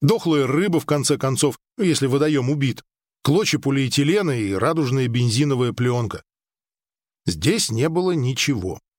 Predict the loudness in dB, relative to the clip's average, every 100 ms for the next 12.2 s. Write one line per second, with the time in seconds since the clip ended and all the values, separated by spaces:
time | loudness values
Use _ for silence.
0 | _ _ _ _ _ _ -4 -2 -2 -2
1 | -2 0 -2 -6 _ _ _ _ -4 -2
2 | -4 -4 -10 -18 _ _ _ _ _ _
3 | _ _ -2 0 0 0 0 0 -2 0
4 | -2 -2 -2 0 0 -2 -6 _ _ _
5 | _ -2 0 0 0 -2 0 0 0 0
6 | 0 0 0 -2 0 0 0 2 0 0
7 | -4 -6 _ _ _ 0 2 0 -2 0
8 | 0 0 -4 -8 _ _ _ _ -4 -2
9 | 0 0 0 0 0 0 -2 0 0 0
10 | 0 0 0 0 0 0 -2 0 0 0
11 | 0 0 0 0 -2 -2 0 0 0 0
12 | -2 -8